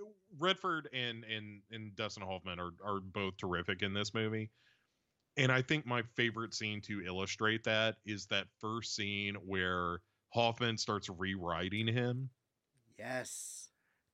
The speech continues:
Speaker 1: When he comes over and he's like, "Hey,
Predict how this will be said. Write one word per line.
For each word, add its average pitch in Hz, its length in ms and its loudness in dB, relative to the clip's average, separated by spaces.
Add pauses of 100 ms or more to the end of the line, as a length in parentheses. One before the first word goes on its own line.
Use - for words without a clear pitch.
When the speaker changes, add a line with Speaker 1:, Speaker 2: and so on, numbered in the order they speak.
(140)
Speaker 1:
When 147 200 6
he 139 100 6
comes 143 380 2
over 120 420 2
and 104 140 -4
he's 107 180 -6
like, 92 240 0 (300)
"Hey, 92 260 0